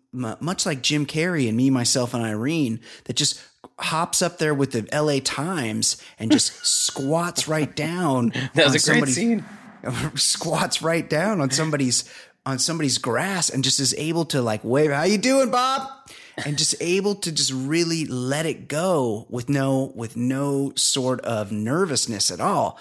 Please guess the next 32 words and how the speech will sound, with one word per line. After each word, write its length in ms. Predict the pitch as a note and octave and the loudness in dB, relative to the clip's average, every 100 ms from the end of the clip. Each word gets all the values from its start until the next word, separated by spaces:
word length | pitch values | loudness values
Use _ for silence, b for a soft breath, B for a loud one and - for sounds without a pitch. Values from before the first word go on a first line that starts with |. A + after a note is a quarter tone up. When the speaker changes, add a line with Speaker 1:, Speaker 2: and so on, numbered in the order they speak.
| B | B
Speaker 1:
That's, 240 | - C4 - _ - | -6 -4 -4 _ -12
that's 180 | C4+ - | -8 -8
a 60 | E4+ | -6
true 340 | - F3+ G#3+ | -2 2 2
monster. 560 | G3 A3+ G4 - - - _ _ _ _ - | 4 2 0 -4 -4 -12 _ _ _ _ -6
Speaker 2:
I, 160 | C3+ C3+ - | -4 -4 -6
maybe 460 | C3+ C3 G3 C4+ C3 | 0 4 4 2 0
the 120 | A2+ | -2
la-, 420 | G#2 G#2 G#2 G#2 A#2+ | -2 0 0 -2 -6
yeah, 340 | C3 C#3 F#2+ - | -2 -2 -2 0
probably 240 | E3 E3 | 2 2
the 80 | B2 | 2
last 380 | A2 A2 B2 - | 2 2 0 -2
time 260 | A#2 A2 | -2 -2
I 80 | F#2+ | -4
shit 280 | - - - | -2 -2 -2
in 120 | F#2+ | -4
public 540 | G#2+ C3 A2 E2 - _ | -2 -2 -2 -8 -14 _
like 240 | G2 G2 - | -6 -6 -2
that, 300 | E2 F2 - | -2 -2 -4
like, 120 | G2 | -6
Speaker 1:
Yeah, 160 | B2+ C#3 | -6 -4
Speaker 2:
really 380 | A#2+ B2+ B2+ A2 | 4 6 6 2
Speaker 1:
yeah. 60 | G2 | -2
Speaker 2:
in 80 | |
public, 380 | F2+ C3+ A2 F2 b b b b - | 0 0 0 -8 b b b b -2
Speaker 1:
S-, 60 | G2+ | 2
Speaker 2:
was 420 | F#2+ F#2 F#2+ - A#2+ | 2 2 -4 -4 -2
on 160 | A2 | 0
the 80 | F#2+ A2+ | 0 2
Speaker 1:
you 60 | |
Speaker 2:
bus 360 | A2+ A2 - | 4 4 0